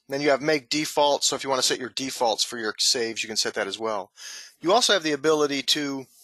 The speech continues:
save as a different file type. So it's gonna default to whatever the default is for the native application, in this case, a docx file for Word.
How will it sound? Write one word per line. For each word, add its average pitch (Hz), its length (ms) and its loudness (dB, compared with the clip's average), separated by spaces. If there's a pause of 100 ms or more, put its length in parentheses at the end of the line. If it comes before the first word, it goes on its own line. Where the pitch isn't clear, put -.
(460)
save 170 280 2
as 139 100 2
a 143 40 0
different 143 360 -2
file 143 360 4
type. 107 260 -2
So - 80 -2
it's 113 100 -2
gonna 147 140 -4
default 156 420 0
to 143 60 -8
whatever 139 260 0
the 117 100 -8
default 135 460 -2
is 135 140 -2
for - 140 -6
the 113 80 -6
native 123 320 -4
application, 143 840 -2
in 123 80 -10
this 123 160 0
case, 131 240 0
a 107 40 -4
docx 120 600 2
file 139 280 2
for 131 140 -10
Word. 143 400 -4